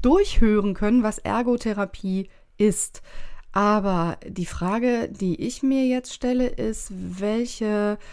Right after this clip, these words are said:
m, ja, Störungsfelder sind denn typisch dafür? Wann gehe ich denn zu einer Ergotherapie?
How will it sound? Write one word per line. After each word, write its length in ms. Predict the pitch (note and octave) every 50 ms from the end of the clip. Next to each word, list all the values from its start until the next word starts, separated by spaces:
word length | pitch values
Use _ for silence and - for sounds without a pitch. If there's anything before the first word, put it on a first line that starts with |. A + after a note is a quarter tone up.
| - - - - - - D#4+
m, 320 | A3 G3+ G3+ G3 F#3+ F#3
ja, 340 | F3+ A3 A#3+ A3+ F#3+ - - - - -
Störungsfelder 880 | - - - C4 D4+ E4 C#4 B3+ A#3+ - - - - G3 F#3+ F#3+ F#3+ F3+
sind 200 | F#3+ G#3 F#3+ -
denn 140 | A#3 A#3 -
typisch 380 | - - - - - G#3+ -
dafür? 500 | - F3+ E3+ - - - F3+ E3 D#3+ D#3
Wann 200 | F3 G#3 A#3 A#3
gehe 160 | - C4+ E4+
ich 160 | - A#3 - -
denn 160 | F3+ E3 E3
zu 120 | - -
einer 140 | E3 D#3+ D3+
Ergotherapie? 840 | - - - - C#3+ C3+ - E3 D3+ - C3 B2+ - - - - -